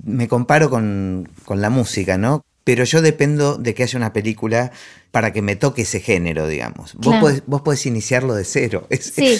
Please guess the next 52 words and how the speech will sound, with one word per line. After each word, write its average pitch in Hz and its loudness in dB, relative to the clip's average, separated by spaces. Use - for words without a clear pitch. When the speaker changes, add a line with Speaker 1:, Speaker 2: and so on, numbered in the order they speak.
Speaker 1:
lo - -
Speaker 2:
por - 2
eso 381 4
Speaker 1:
bueno. 359 6
Speaker 2:
digo, 320 0
ese 370 2
es - -2
el 285 4
switch, 302 -2
ese 294 -2
es - -2
el, 240 4
el 220 -2
cambio, 208 2
¿no? 220 -2
Como 220 0
que 208 -6
sea, 262 2
yo 277 -4
estoy 277 0
un, 254 0
soy 254 4
un 220 2
poco, 202 2
no 214 0
sé 220 2
si 220 2
mimada 214 6
es 214 4
la 208 4
palabra, 269 6
pero 226 4
bueno, 214 4
he 226 2
tenido, 247 4
la 214 6
verdad, 220 4
de, 196 0
qué 262 -4
sé 220 -6
yo, 196 -2
suerte. 247 4
Entonces 240 0
he 220 0
tenido 214 4
como, 196 -2
me 214 0
han 220 4
convocado 208 4
y 202 -4
me 190 -2
siguen, 220 0